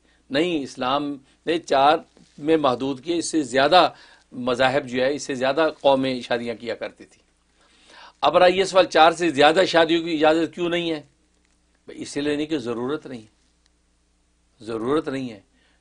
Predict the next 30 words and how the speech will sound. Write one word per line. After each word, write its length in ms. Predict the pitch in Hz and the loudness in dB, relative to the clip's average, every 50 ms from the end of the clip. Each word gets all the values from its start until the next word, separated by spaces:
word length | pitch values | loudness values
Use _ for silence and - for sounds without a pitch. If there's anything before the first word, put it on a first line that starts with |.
| _ _ | _ _
क्योंकि 200 | 135 127 135 131 | -14 -10 -8 -6
एक 200 | 131 139 135 135 | -6 -6 -2 0
बात 180 | 143 143 147 | 0 0 2
याद 300 | 135 127 127 135 139 139 | 0 -2 -4 -4 -4 -6
रखें, 280 | 143 143 - - 175 160 | -8 -10 -10 -10 -10 -10
शादी 420 | - - - 120 123 123 139 160 | -6 -4 -2 -2 -2 -2 0 0
और 80 | 160 143 | 0 0
निकाह 380 | 127 123 127 - 143 151 180 | -2 -6 -6 -4 -2 -2 -2
से 140 | 180 - 170 | -2 -2 -2
मतलूब 440 | 147 131 127 127 131 139 156 156 143 | -2 -2 -4 -4 -4 -4 -4 -2 -2
दो 140 | 139 147 143 | -2 -2 -2
चीज़ें 280 | 139 - 143 127 131 | -2 -4 -6 -4 -4
होता 240 | 127 107 - - 95 | -4 -4 -6 -8 -12
है, 100 | 85 - _ _ _ _ _ _ _ _ _ - | -14 -16 _ _ _ _ _ _ _ _ _ -10
जो 80 | 127 | -8
इसकी 340 | 135 139 147 - - 151 139 | -6 -6 -6 -6 -6 -6 -4
निकाह 280 | 123 123 - 135 135 139 | -4 -4 -2 -2 -2 -2
की 120 | - - | -4 -6
असल 320 | - 135 123 - - 143 127 | -8 -8 -6 -4 -4 -6 -4
जो 160 | 117 127 131 | -4 -2 -2
है 180 | 131 135 131 - - _ _ - 127 | -2 -2 -6 -10 -20 _ _ -8 -4
मसलियत 520 | 123 131 131 127 - 131 127 120 110 - | -2 -2 -2 -4 -4 -2 -2 -2 -2 -4
है, 180 | 98 92 _ _ _ _ _ _ _ _ _ _ _ _ _ - | -10 -20 _ _ _ _ _ _ _ _ _ _ _ _ _ -16
हैं? 200 | - 113 131 - _ _ _ _ _ _ - | -14 -14 -14 -14 _ _ _ _ _ _ -2
एक 220 | 139 139 147 - - | 0 0 0 0 0
क़ज़ाए 320 | 123 117 117 127 139 143 | 0 2 2 2 2 2
शावत, 420 | 135 - 160 151 156 175 180 170 - _ _ _ _ _ _ _ _ _ _ _ _ | 2 2 2 2 2 0 -4 -6 -8 _ _ _ _ _ _ _ _ _ _ _ _
दूसरा 200 | 139 135 139 147 | -6 -4 -2 -2
हुसूल 380 | 135 113 110 107 107 127 123 123 | -4 -4 -6 -8 -6 -4 -4 -2
वलद। 340 | 120 110 113 104 95 90 | -2 -2 -2 -2 -4 -8